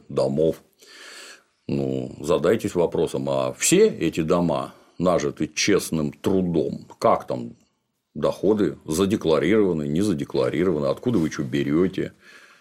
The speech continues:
Как там? Вот персонаж, опять-таки повторюсь, вот его жена,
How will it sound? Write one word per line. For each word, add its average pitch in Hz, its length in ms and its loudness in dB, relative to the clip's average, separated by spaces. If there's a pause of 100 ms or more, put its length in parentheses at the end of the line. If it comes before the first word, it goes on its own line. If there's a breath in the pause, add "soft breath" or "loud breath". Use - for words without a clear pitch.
(560 soft breath)
Как 95 300 4
там? - 260 -8 (180)
Вот 87 460 2
персонаж, 78 760 0
опять-таки 98 600 0
повторюсь, 73 500 -2
вот 110 260 2
его 78 300 2
жена, 73 600 -2